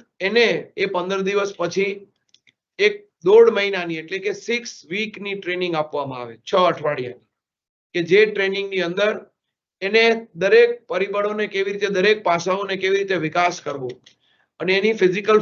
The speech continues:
ફિટનેસ કેવી રીતે વધારવી, શારીરિક ક્ષમતાનો વિકાસ કેવી રીતે કરવો એ વિદ્યાર્થીનો, એના માટે પ્રયત્ન કરવામાં આવે. રોજે રોજ એને ત્રણ થી ચાર કલાક જે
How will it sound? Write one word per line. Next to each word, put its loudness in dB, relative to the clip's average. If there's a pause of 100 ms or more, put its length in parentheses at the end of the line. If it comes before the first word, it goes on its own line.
ફિટનેસ 0 (120)
કેવી 0
રીતે 0 (100)
વધારવી, -2 (140)
શારીરિક -2
ક્ષમતાનો -4
વિકાસ -2
કેવી 2
રીતે 2
કરવો -2 (200)
એ 4
વિદ્યાર્થીનો, 2 (1120)
એના 4
માટે 6
પ્રયત્ન -2
કરવામાં 0
આવે. -2 (300)
રોજે 4 (100)
રોજ 4
એને -4 (720)
ત્રણ -4
થી -2
ચાર 2
કલાક 0 (880)
જે 4